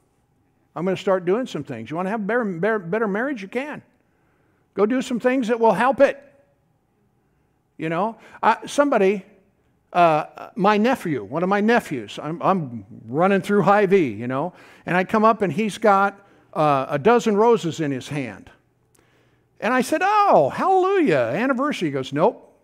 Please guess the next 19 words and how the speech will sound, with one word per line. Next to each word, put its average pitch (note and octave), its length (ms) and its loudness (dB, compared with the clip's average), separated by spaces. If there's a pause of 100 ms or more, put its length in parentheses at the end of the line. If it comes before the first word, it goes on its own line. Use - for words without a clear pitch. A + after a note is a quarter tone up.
"Birthday?" G#3 760 -2
"Nope." D#3+ 480 -2 (420)
He C#3+ 60 -14
says, F3 280 -6 (180)
I C3 80 -2
said, C4+ 140 -6
"What D#4 160 -2
you D#4+ 80 -4
got E4 160 -2
them C4 140 -2
for?" D#3+ 200 -2
He B2+ 60 -6
says, B2+ 240 -8
"Just - 320 -10
because." A2 640 -10 (3000)
I'm D#3 140 -10
telling E3+ 240 -2
you C#3 100 -2
what D#3 540 -2